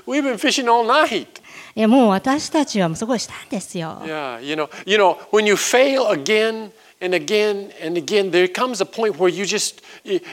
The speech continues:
Speaker 1: it, it's hard to even try again.
Speaker 2: もう失敗をし続けると、もう一回するっていうことが難しい時があるんです。
Speaker 1: And this is where Peter was.
Speaker 2: それが今のペテロだったんです。
Speaker 1: Yeah. "Master, we've already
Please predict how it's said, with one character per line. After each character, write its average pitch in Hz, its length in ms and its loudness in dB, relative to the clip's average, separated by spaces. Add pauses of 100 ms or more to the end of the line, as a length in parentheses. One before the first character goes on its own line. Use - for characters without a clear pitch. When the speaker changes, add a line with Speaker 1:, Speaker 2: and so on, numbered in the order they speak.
Speaker 1:
it, 196 320 -4
it's 208 200 -6
hard 233 360 2
to 208 80 0
even 208 240 0
try 233 640 -2
again. 233 640 -6 (240)
Speaker 2:
も 185 80 -4
う - 20 -4
失 - 280 -4
敗 285 180 4
を 277 60 4
し - 160 -2
続 302 280 -2
け 285 140 2
る 220 100 -4
と、 196 200 0
も 240 140 2
う - 20 4
一 - 20 -16
回 339 160 0
す - 220 -4
る 381 180 4
っ - 20 -16
て 233 100 0
い - 20 2
う 190 60 2
こ 185 100 -6
と 175 80 -6
が 156 100 -6
難 185 140 -6 (240)
し - 100 -4 (100)
い 277 60 -2
時 185 260 -2
が 160 100 -4
あ - 20 -4
る 160 100 -6
ん - 20 -6
で 165 60 -4
す。 180 60 0
Speaker 1:
And 196 120 0
this 240 140 2
is 196 100 -2
where 214 140 4
Peter 226 380 0
was. 202 340 2 (300)
Speaker 2:
そ 370 160 0
れ 403 160 6
が 427 200 0
今 220 220 4
の 170 100 0
ペ 170 200 -4
テ 175 100 -4
ロ 147 80 -6
だ 143 80 -12
っ 147 80 -14
た 160 100 -12
ん 165 40 -8
で 185 120 -6
す。 143 200 -4
Speaker 1:
Yeah. - 20 -12
"Master, 240 580 0
we've 240 220 2
already 233 580 2